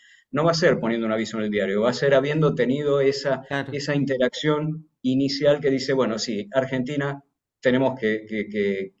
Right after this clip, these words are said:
Speaker 1: que ayudar y empujar". En el dos mil veinticinco van a venir todas esas,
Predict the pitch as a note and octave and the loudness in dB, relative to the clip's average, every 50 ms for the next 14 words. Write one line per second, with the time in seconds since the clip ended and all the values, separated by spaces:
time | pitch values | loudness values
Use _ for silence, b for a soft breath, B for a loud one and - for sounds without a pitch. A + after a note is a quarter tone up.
0 | _ _ _ - B2 G#2+ - - A#2+ G#2 G#2 F#2 F#2 F#2+ G2+ G#2 G2 G#2 G#2 G#2 | _ _ _ 0 0 0 0 -2 -4 -2 -2 -2 -2 -2 -4 -4 -2 -4 -4 -6
1 | - G#2+ G#2 - - B B B B B B2 B2+ C3+ D3+ E3 D#3 E3+ E3 E3+ E3 | -6 -8 -10 -12 -16 B B B B B -2 2 4 6 6 8 8 6 6 4
2 | D#3+ D3+ C3 D#3 D#3+ E3 D#3+ D3 C3 C3 B2+ B2 B2+ B2+ C3 B2+ B2 D3 C#3 C3+ | 4 2 0 2 2 2 4 4 2 2 2 0 0 -2 -2 -2 -2 0 2 2
3 | A#2+ A2+ G#2 - - _ _ - A2+ A2 - - A2 A2 A2 - | 2 0 -2 -6 -12 _ _ -10 -10 -8 -6 -4 -4 -4 -4 -8